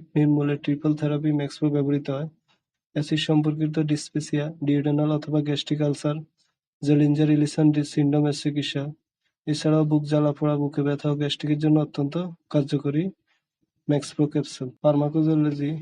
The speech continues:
esomeprazole একটি প্রোটন পাম্প ইনহিবিটর, যা গ্যাস্ট্রিক প্যারাইটাল কোষ অবস্থিত এইচ প্লাস কে টু এইট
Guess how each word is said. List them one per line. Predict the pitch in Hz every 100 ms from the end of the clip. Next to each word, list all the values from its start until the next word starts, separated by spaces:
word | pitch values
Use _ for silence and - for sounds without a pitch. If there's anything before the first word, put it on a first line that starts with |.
| - _ 156
esomeprazole | 151 160 151 156 160 156
একটি | 156
প্রোটন | 156 - - 160 156 165 165 151 _ _ _ _ -
পাম্প | 147 151 151
ইনহিবিটর, | 151 147 147 151
যা | 139 151
গ্যাস্ট্রিক | 147 147 - 160 160 - _ _ _ _ _ 151
প্যারাইটাল | 151 147 160 147 151
কোষ | 156 156 165
অবস্থিত | 151 147 - 156 147 156 156 -
এইচ | 147 -
প্লাস | - 151 151 - - _ _ _ _
কে | - 151
টু | 151 156
এইট | 165 151